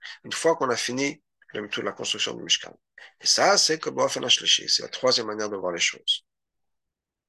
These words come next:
On met la kavana lishma, donc quand on va faire le kelim, par exemple, lishma, la kavana, c'est quoi ? שבעשיית הכלים צריכה להיות באופן זה. Que quand on fait les kelim, on a besoin d'avoir en tête que c'est effectivement pour le mishkan,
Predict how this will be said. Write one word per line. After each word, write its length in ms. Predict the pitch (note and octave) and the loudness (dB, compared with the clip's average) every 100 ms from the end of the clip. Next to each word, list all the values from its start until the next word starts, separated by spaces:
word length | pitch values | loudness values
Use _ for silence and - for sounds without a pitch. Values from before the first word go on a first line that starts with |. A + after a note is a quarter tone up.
| _ _ _ _ _ _ _ - - - - | _ _ _ _ _ _ _ -18 -14 -10 -2
On 120 | A#2 | 2
met 180 | A#2+ E3 | 6 8
la 140 | D#3 | 8
kavana 440 | - A2+ A2+ D3+ | 6 2 2 2
lishma, 480 | C#3+ A#2 - F#2 G2+ | 4 4 4 0 -6
donc 240 | A2 C3+ B2+ | -2 -2 0
quand 80 | |
on 40 | C3 | 0
va 80 | B2+ | 2
faire 140 | B2 | 2
le 80 | A#2+ | 0
kelim, 280 | A#2 A2 G#2 | 0 -4 -2
par 120 | F#2 | -4
exemple, 280 | G2+ F#2+ - | -4 -6 0
lishma, 440 | - - D3+ G#3 - - - - | 0 4 2 2 -2 -18 -18 -10
la 80 | - | -4
kavana, 260 | G#2+ A#2+ | -2 0
c'est 140 | - - | 0 2
quoi ? 200 | D3 F#3 | 4 4
שבעשיית 460 | - F#2+ C3 C3+ | 4 2 0 0
הכלים 220 | D3 F3+ | -4 -2
צריכה 220 | F#3+ - C#3 | -2 -2 0
להיות 200 | D#3+ D#3 | -2 -2
באופן 240 | D3+ D#3 | -4 -2
זה. 160 | D3+ D3+ _ _ - - | -2 -4 _ _ -20 -20
Que 100 | - | -4
quand 180 | C#3+ | 0
on 40 | D3+ | 4
fait 120 | D#3 | 2
les 100 | C3 | 0
kelim, 260 | - A#2+ C#3+ | -2 -2 0
on 80 | |
a 80 | B2+ | 0
besoin 260 | A#2+ A#2+ C#3 | 0 0 2
d'avoir 260 | B2+ B2+ A#2 | 4 4 2
en 60 | |
tête 240 | - - - | 0 -6 2
que 360 | D3 F#3 D#4+ _ _ _ _ _ _ _ - - - | 8 8 6 _ _ _ _ _ _ _ -20 -18 0
c'est 540 | - D#3 C#3+ G2+ - _ _ _ _ - | 4 8 8 6 -2 _ _ _ _ -12
effectivement 680 | A#2 C#3 C#3+ C3+ C3 G#2 - _ _ - | -8 -6 -2 2 4 2 -4 _ _ -4
pour 140 | C#3 | 0
le 60 | B2+ | 2
mishkan, 540 | A2+ G2+ G#2+ A2 F#3+ | 2 2 2 -2 -4